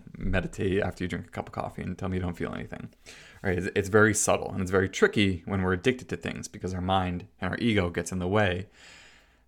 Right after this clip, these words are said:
Uh, so it's, it becomes very easy to ra-, rationalize and justify. So I was, you know, in a, a deeper space of meditation, you know, focusing on the breathing, my nervous system, and I was like, "Wow,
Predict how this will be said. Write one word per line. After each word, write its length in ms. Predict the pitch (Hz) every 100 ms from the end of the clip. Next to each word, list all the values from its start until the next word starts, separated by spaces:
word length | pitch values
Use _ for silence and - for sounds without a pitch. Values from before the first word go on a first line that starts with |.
| -
Uh, 280 | 92 90 85
so 260 | 92 87
it's, 160 | 90 92
it 60 |
becomes 300 | 92 92 92
very 320 | 85 95 92 92
easy 260 | 98 95
to 180 | 95 101
ra-, 300 | 95 90 95
rationalize 840 | 98 113 101 110 98 92 90 87 -
and 640 | 92 90 90 92 82 - - _
justify. 580 | - 95 - - - - - _ _ _ _ _ _ _ _ - -
So 380 | - 113 95 92
I 120 | 95
was, 340 | 92 92 90 - -
you 100 | 98
know, 60 |
in 180 | 92 117
a, 160 | 101 92
a 120 | -
deeper 260 | 117 113 -
space 260 | - -
of 60 | 101
meditation, 640 | - - 156 156 92 92 _ - - - _
you 80 | -
know, 60 | -
focusing 320 | 92 - 95
on 60 |
the 60 | 90
breathing, 400 | 139 151 143 120 - 98
my 120 | 92
nervous 300 | 98 123 123
system, 400 | 117 - 123 123
and 80 | -
I 20 |
was 120 | -
like, 100 | - -
"Wow, 400 | 110 - -